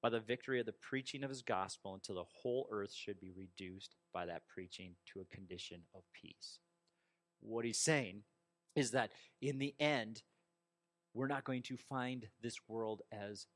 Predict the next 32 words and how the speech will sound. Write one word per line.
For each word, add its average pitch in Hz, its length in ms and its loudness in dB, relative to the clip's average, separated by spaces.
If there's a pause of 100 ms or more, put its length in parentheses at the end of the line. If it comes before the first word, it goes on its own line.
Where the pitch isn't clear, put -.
a 107 160 -6 (300)
place 98 340 -2 (180)
of 92 140 -4 (160)
peace - 460 -8 (200)
because 110 440 0 (260)
we 135 180 0
brought 104 380 0
Jesus 95 580 -4 (120)
to 85 120 -10
it. - 240 -16 (1120)
Now, 107 180 2
we 110 160 -2
will 117 180 0
bring 117 340 -2
that 104 200 -4
to 101 200 -8
individuals, 120 1040 0 (580)
but 123 140 4
as 120 240 4
the 135 80 -2
day 120 260 2
approaches, 113 640 0
what 104 160 0
he 120 220 0
is 107 140 2
saying 135 420 0
is 104 120 -4
that 113 140 0 (100)
things 120 280 -2
will 110 140 -6
get 104 260 -6
worse. 101 720 -6